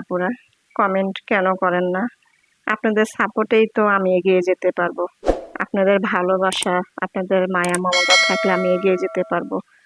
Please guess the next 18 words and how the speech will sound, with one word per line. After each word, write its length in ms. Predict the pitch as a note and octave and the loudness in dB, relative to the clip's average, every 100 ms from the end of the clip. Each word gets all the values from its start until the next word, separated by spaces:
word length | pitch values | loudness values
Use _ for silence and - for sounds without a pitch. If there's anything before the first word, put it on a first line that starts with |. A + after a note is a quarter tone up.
| _ - | _ -4
অবশ্যই 440 | G#3+ G3+ G3 A#3 G3 | 0 0 0 0 0
আমার 160 | F#3+ F#3+ | 0 0
পাশে 200 | F#3+ - G3 | -2 -2 -2
থাকুন, 260 | G#3+ G3 A3+ B3+ - | -2 -2 -2 -2 0
সাপোর্ট 380 | G3+ - F3+ - G#3 | 0 0 -8 -6 -2
করুন। 240 | F#3 F3+ F#3 _ _ _ - | 0 -2 -4 _ _ _ -2
প্লিজ 260 | G3+ G3 F#3+ | 2 2 2
আপুরা, 300 | F3+ F#3 F#3+ A3+ - _ _ _ _ - | -2 -2 -2 -4 -8 _ _ _ _ -2
কমেন্ট 340 | G3+ F#3+ F#3 - | 0 0 -2 -4
করুন 240 | - F#3 F#3 F3+ | -4 -2 -4 -6
আপনারা, 320 | - F#3 F#3 A#3 _ _ _ _ _ G#3 | -6 -4 -4 -6 _ _ _ _ _ 0
এবং 140 | G3 G3+ F#3 | 2 0 0
ভুল 160 | G3+ G#3 | 0 0
হলে 160 | F#3+ G3 F#3+ | 0 2 0
ভুল 160 | - F#3 F#3+ | -2 -4 -4
ধরায় 400 | G#3+ F#3+ F#3 F#3 F3+ | -6 -2 0 0 -2
দিবেন, 260 | F3+ F#3 F#3 - _ _ _ _ - | -4 -4 -6 -10 _ _ _ _ -14
শুধরায় 520 | - G#3 F#3+ F#3+ F#3 | -4 -2 0 2 2